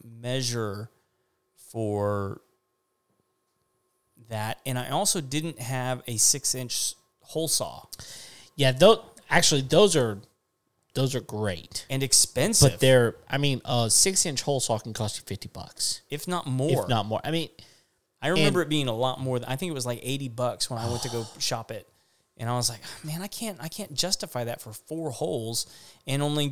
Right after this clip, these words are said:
Speaker 1: two of them that this thing's gonna work on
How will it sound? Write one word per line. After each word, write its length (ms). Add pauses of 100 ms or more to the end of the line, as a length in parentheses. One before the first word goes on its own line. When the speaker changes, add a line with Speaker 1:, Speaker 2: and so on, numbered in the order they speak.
(100)
Speaker 1:
two 220
of 100
them 200
that 200
this 200
thing's 280
gonna 200
work 300
on 340